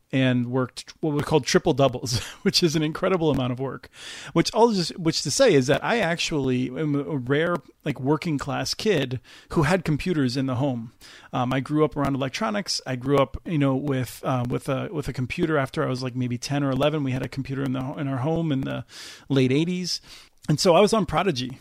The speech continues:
back before the internet was commercialized. And I remember just trying to figure out what you could do. Um, I mean, I, I think, you know, for a lot of people, they like to catch up on sports and stuff like that, or talk to other people.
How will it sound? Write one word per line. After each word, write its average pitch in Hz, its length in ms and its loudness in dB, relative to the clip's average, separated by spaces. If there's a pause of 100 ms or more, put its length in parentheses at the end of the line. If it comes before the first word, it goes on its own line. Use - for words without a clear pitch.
(120)
back 135 360 -2
before 143 720 0
the 131 140 0
internet 139 260 0
was 143 180 -2
commercialized. 135 840 -6 (320)
And 143 180 4
I 147 40 6
remember 165 420 2
just 131 220 -6
trying 170 200 -2
to 151 60 0
figure 151 320 0
out 143 100 -2
what 151 160 -4
you 147 140 -2
could 131 200 -6
do. 156 380 -2 (160)
Um, 131 340 -4
I 147 60 -4
mean, 147 180 -2
I, 156 180 -4
I - 20 -2
think, - 400 -2 (340)
you 165 80 0
know, 156 100 4
for - 120 -2
a 147 40 4
lot 147 140 6
of - 60 -4
people, 147 320 2
they 135 100 0
like 131 260 0
to 127 220 -2 (600)
catch - 220 0
up - 80 -6
on 123 80 -4
sports 220 560 0
and 135 180 -4
stuff - 260 -4
like 143 180 -6
that, 196 260 2
or 135 100 0
talk 143 240 -4
to 143 80 -4
other 131 140 -2
people. 165 500 -2